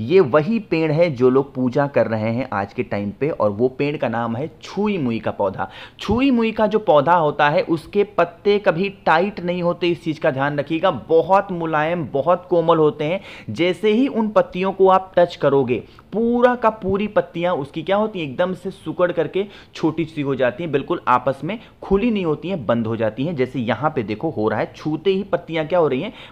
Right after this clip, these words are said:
मुरझा जा रही हैं। ये एक अलग सा एक तरीके का कह सकते हो पहचान होती है छुई मुई के पौधे की। दूसरी जो पहचान है छुई मुई के पौधे की, उसके जो फूल होते हैं बिल्कुल छोटे से होते हैं, होते तो ये भी पिंक कलर के हैं, but ये बहुत छोटे से होते हैं। इनके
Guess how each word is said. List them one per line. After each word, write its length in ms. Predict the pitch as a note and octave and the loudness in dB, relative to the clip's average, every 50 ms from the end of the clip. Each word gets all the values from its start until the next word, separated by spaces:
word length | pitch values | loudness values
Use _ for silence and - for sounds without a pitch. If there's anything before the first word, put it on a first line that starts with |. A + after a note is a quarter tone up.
| - A#2 | -6 -4
मुरझा 480 | C3 D3 D#3 D#3 C3+ B2 B2 C#3 C#3 | 0 2 2 0 0 -2 -4 -4 -4
जा 160 | A2 G#2+ G2 | -4 -2 -4
रही 180 | G2 G2 G2 G#2 | -4 -6 -8 -8
हैं। 100 | A2 A2+ - - - - G#2+ | -10 -12 -12 -16 -20 -14 -12
ये 240 | G#2 G#2+ E3 G#3 D#3+ - - | -8 -2 0 0 0 0 0
एक 300 | D3+ F3+ F#3+ F#3+ - - - - _ _ - - - | 0 -2 -2 -2 -4 -12 -16 -16 _ _ -14 -4 -2
अलग 260 | D3 E3 G3+ A3+ A3 | 0 2 2 0 0
सा 180 | - - F#3 E3+ | -2 -6 -6 -4
एक 200 | - D3+ D3+ - | -4 -6 -4 -4
तरीके 300 | D#3+ C#3+ C#3 C#3 D3+ D3 | -4 -4 -4 -6 -6 -8
का 120 | D3 D3+ | -6 -8
कह 140 | C#3 B2+ C3+ | -6 -6 -6
सकते 240 | B2+ C3+ B2 - D3+ | -6 -6 -6 -2 -4
हो 40 | C#3+ | -4
पहचान 480 | - - B2+ B2 A2 B2+ B2+ B2+ C3 | -2 -4 -6 -6 -4 -2 -2 -2 -2
होती 260 | B2+ A2+ G#2+ - A#2+ A2+ | -2 -4 -6 -6 -8 -6
है 140 | A2+ D#3+ F3+ - - - _ _ | -4 -4 -6 -8 -12 -20 _ _
छुई 240 | - - D#3+ F#3 F3+ | -4 -2 -2 0 0
मुई 180 | D3+ A#2+ A2+ G#2+ | -2 -2 -4 -4
के 120 | G#2+ B2+ C3+ | -6 -6 -6
पौधे 340 | C3 C3+ C3 B2+ A#2+ B2+ | -2 0 0 0 0 -4
की। 180 | B2 B2 A#2+ A#2+ - - - - - A2 | -6 -6 -10 -12 -12 -16 -20 -14 -12 -4
दूसरी 480 | G#2 E3 G3 G#3 - - A#3+ C4 C4 | -2 0 0 0 -2 -2 0 0 2
जो 120 | G#3+ A#3+ A3 | 2 2 2
पहचान 480 | A3 F#3+ E3+ E3+ E3 F#3 F3+ F3+ F3 | 2 2 0 0 0 0 -2 -2 -2
है 100 | E3 F#3 F#3 | -2 -6 -6
छुई 280 | - - E3+ E3+ F3 | -6 -4 -2 -2 0
मुई 180 | F3 E3+ E3+ E3 | -2 -2 -4 -4
के 140 | D#3 E3+ D#3 | -4 -4 0
पौधे 340 | D#3+ D3+ C#3+ C3 C3+ D3+ | 2 2 2 2 0 -4
की, 140 | D3+ - A3 | -4 -4 -4
उसके 320 | F3+ E3 D#3 - - G#3+ G3+ | -4 -4 -4 -4 -6 -6 -4
जो 160 | F#3+ A3 A3 G#3+ - | -2 -4 -4 -6 -10
फूल 300 | - F#3 G3 G#3+ A#3 A3 | -4 -2 0 2 2 4
होते 300 | F#3+ F3+ F3+ - - F3 | 4 4 2 2 0 0
हैं 160 | F#3+ G#3 E3 | 0 0 0
बिल्कुल 300 | D#3 E3+ B2 - A3 A3+ G#3+ - | 0 0 0 0 -4 -6 -6 -8
छोटे 400 | - - - E3 E3 E3+ - G3+ G3 | -6 -2 0 0 0 2 2 0 2
से 100 | F#3+ F#3+ | 2 0
होते 180 | F#3 F3 - | 0 0 -2
हैं, 100 | C3+ G2 | -4 -4
होते 320 | - A#2+ C3 C3+ C3 F#3 G3 | 0 0 0 0 2 0 0
तो 120 | F#3+ G#3+ | 0 0
ये 120 | G3+ G3 G3 | 0 0 0
भी 120 | G3 A#3+ | 0 -2
पिंक 280 | G#3+ - A#3+ A3+ A3+ G#3 | -4 -2 -4 -4 -2 -2
कलर 200 | A3 F#3+ F3 E3 | 0 0 0 0
के 120 | - D3+ | -2 -6
हैं, 100 | C3 A2+ - - - - - - | -8 -8 -8 -12 -18 -18 -2 2
but 180 | - E3+ E3+ G3+ | 2 2 2 2
ये 100 | A#3 A#3 | -2 -2
बहुत 360 | E3 D3+ D#3+ E3 G3+ G#3+ G#3 | 0 0 2 2 2 0 0
छोटे 340 | - F#3 D#3+ D3+ E3 F#3 F#3 | -2 -2 -2 0 0 -2 -2
से 120 | F3 F#3 | 0 -2
होते 200 | F3 D#3+ D#3+ - | -2 -2 -2 -6
हैं। 80 | G3+ G3+ | -8 -6
इनके 340 | - D#3+ D#3+ D3+ D#3 F3 F3+ | -6 -6 -6 -6 -4 -2 -2